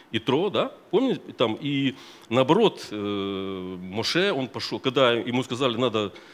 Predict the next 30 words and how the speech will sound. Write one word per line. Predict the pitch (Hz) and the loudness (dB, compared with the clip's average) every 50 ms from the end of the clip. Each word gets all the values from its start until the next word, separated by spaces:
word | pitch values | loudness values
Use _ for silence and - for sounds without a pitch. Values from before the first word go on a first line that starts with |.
| - - - | -20 -16 -12
ну, | - 127 | -10 -8
тебе | - 135 135 151 | -6 -2 0 0
надо | 165 160 156 165 | 2 4 2 4
помощники». | - 226 240 320 294 247 - - 113 98 - 92 80 - - - - _ - - _ _ - - - - - | 2 4 4 4 4 2 2 0 -4 -4 -6 -8 -14 -14 -16 -20 -20 _ -20 -20 _ _ -20 -20 -20 -20 -10
Да, | - 98 - 240 269 240 | -4 0 0 0 0 -2
Г-, | 139 110 123 - | -4 -4 -6 -6
Господь | - 139 135 - - 175 - | -6 -6 -6 -2 -2 -2 0
подтвердил, | - 156 - - 196 214 214 262 294 277 269 | -2 -4 -4 -4 -6 -4 -2 -2 -2 -2 -2
и, | 277 262 262 233 208 202 | -2 -4 -4 -6 -8 -10
м, | 233 196 147 | -6 -4 -4
это, | 101 - 107 95 90 87 92 95 - 98 95 101 101 - | -4 -4 -4 -6 -6 -8 -12 -14 -16 -16 -16 -16 -12 -6
избрали | - 147 131 135 185 226 226 220 185 | -6 -4 -2 2 2 2 4 2 2
помощников, | 180 190 180 208 254 262 - - 240 - 233 208 180 | 0 0 0 0 0 -2 -2 -4 -6 -6 -6 -8 -6
помните, | - 214 196 190 185 170 - - | -4 -2 -2 0 0 -2 -4 -4
да? | 135 143 - 269 - - - - - - - - | -4 -4 -4 -4 -6 -10 -18 -18 -20 -18 -12 -8
Вот, | 135 120 104 92 | -4 -4 -2 2
и | 123 123 | 2 2
они | 131 151 202 | 2 2 0
помогали, | 196 - 170 160 175 175 254 311 311 262 165 120 107 101 | -2 -2 -2 -2 0 2 2 2 4 4 2 0 0 -2
э, | 110 110 | -2 -4
ему. | 107 107 107 104 95 87 85 | -2 -2 -4 -4 -4 -6 -6
То | - 117 | -4 -4
есть | 113 - - | -2 0 0
это, | 160 - 247 214 - - - - | 0 2 2 0 0 -2 -6 -2
это | - 147 - - 190 | -2 0 2 4 4
элементы, | 165 151 175 185 196 208 196 190 196 196 190 190 - - - - - - | 4 4 4 4 6 6 4 4 6 4 4 2 0 -12 -20 -20 -10 -4
э, | - 117 113 107 | -2 0 0 0
демократии. | 107 127 160 185 185 185 233 262 247 165 117 - - 95 73 - - - - - _ _ _ _ _ - _ _ _ - - _ - - - - - - | 2 2 4 4 4 4 4 4 4 4 4 0 -4 -4 -6 -6 -10 -18 -20 -20 _ _ _ _ _ -20 _ _ _ -20 -20 _ -20 -20 -20 -20 -14 -6
Вот. | - 107 92 - - | -4 -4 -4 -2 2
Но | 143 185 180 185 180 175 165 170 - | 6 6 6 6 6 4 2 2 -2